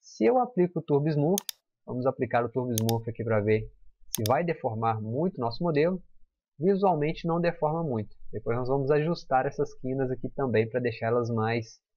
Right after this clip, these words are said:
arredondadas. Então voltando aqui no nosso modelo, vou deletar o Turbo Smooth.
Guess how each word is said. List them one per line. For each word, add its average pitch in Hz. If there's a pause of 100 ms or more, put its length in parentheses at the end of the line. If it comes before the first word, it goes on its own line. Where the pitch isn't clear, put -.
(220)
arredondadas. 120 (560)
Então 180
voltando 185
aqui 160
no 151
nosso 139
modelo, 151
vou 123
deletar 120
o -
Turbo 123
Smooth. 139